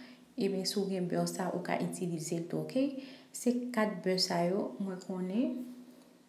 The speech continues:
E, ok, ou ka itilize nan cheve ou. Men, bè nou fè manje ayityan, non, pa mete nan tèt ou. Ok, premye sa mwen fè, mwen pase krèm nan,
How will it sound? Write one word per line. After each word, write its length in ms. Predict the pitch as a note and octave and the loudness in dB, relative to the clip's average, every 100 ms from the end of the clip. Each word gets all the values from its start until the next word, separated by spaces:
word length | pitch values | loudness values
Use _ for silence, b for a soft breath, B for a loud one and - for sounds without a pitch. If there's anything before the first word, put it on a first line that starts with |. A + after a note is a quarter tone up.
| - F3+ | -6 0
E, 80 | F3 E3+ E3 F3 | 2 2 2 0
ok, 220 | F3 E3+ | -2 0
ou 80 | E3+ | 2
ka 160 | E3+ | 2
itilize 420 | E3+ F3 F3 F3+ F3+ | 2 0 -2 2 2
nan 140 | F3 | 2
cheve 320 | - F3 D#3+ | 0 0 2
ou. 240 | D3+ B B B B - F#3+ | 0 B B B B -8 -2
Men, 400 | F#3 F3 - - - - - - | 0 0 -2 -6 -10 -18 -14 -4
bè 320 | F3+ E3+ F#3+ | -2 2 4
nou 100 | G#3+ | 4
fè 160 | - G3+ | 4 2
manje 320 | F3+ F3 F#3 - | 2 0 0 0
ayityan, 640 | F3 F3 F3 - F3+ E3+ | 0 0 -4 -2 -2 0
non, 240 | E3 E3+ E3+ | 2 2 2
pa 120 | E3 | 0
mete 180 | E3+ F3 | -2 -2
nan 240 | E3 D#3+ | -2 -2
tèt 220 | D#3+ - - | -2 -4 -6
ou. 180 | - - - - - - - C4+ | -12 -18 -20 -20 -18 -18 2 4
Ok, 160 | C#4+ C#4 - | 8 8 10
premye 240 | B3 D4+ | 12 12
sa 160 | B3 A3+ | 10 8
mwen 180 | G#3 G#3 | 6 4
fè, 300 | - G3 F#3+ | 2 4 4
mwen 160 | G3 | 2
pase 460 | G3+ G#3+ - G3+ G3 | 2 0 2 2 0
krèm 400 | - - F3 F3 | 0 2 4 6
nan, 320 | F3 F3 A#3 | 6 4 4